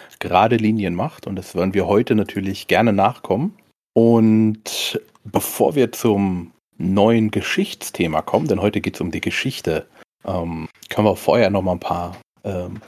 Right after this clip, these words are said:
Infos geben. Und zwar wurden wir gefragt, welche Mechs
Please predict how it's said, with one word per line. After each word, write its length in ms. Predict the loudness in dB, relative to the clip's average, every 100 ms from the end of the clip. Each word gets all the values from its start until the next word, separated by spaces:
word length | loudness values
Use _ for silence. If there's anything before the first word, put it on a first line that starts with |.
| -2
Infos 400 | -2 0 -2 0
geben. 480 | 2 2 2 -2 -6 _ _ _ -6
Und 180 | -6 -4
zwar 300 | 2 2 4
wurden 260 | 0 0
wir 120 | -2
gefragt, 880 | -6 -8 -4 -2 2 0 -2 -8 -20 _ _
welche 420 | 0 0 2 0
Mechs 380 | 2 0 -2